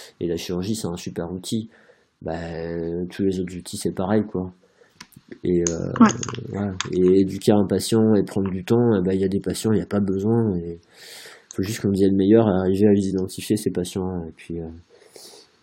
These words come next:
Speaker 1: et puis, euh, voilà. <laughs> Ouais, voilà. Donc, euh, bah, écoute, est-ce que t'as d'autres choses que tu veux rajouter par rapport à, à cet article ?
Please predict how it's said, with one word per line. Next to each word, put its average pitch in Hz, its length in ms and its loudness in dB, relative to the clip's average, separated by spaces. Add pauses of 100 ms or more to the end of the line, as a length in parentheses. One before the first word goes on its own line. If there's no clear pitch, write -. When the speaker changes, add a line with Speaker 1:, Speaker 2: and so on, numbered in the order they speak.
(260)
Speaker 1:
et 90 80 -2
puis, 87 360 -4
euh, 82 180 -4 (400)
voilà. 87 200 -8 (380)
<laughs> - 140 -2 (880)
Ouais, 95 120 0
voilà. 90 220 0 (2000)
Donc, 101 300 -4
euh, 92 760 2 (320)
bah, 101 140 -4
écoute, 98 440 -10 (1400)
est-ce 101 160 -4
que 120 80 0
t'as 113 300 4
d'autres 110 280 -2
choses 113 260 -4
que 117 80 -6
tu - 180 -14
veux 101 60 -2
rajouter 101 420 -4
par 107 160 -4
rapport 95 360 -4
à, 95 240 -6 (240)
à 104 60 -12
cet - 220 -10
article ? 101 420 -10